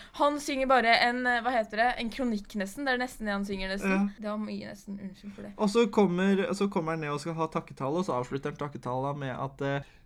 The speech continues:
Speaker 2: «Jeg skjønner at dere driver med det her, for musikk,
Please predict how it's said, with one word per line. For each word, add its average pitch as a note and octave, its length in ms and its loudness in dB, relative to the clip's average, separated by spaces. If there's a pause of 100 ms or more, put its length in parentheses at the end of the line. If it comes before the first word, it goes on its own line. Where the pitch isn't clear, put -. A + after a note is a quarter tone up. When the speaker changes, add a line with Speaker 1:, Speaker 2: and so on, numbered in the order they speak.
(120)
Speaker 2:
«Jeg A3 120 10
skjønner G#3 640 10
at G#3 280 12
dere F#3+ 460 10
driver D#3 400 0
med F3 160 2
det E3+ 140 6
her, G#3+ 320 10
for G3 140 2
musikk, G3+ 600 2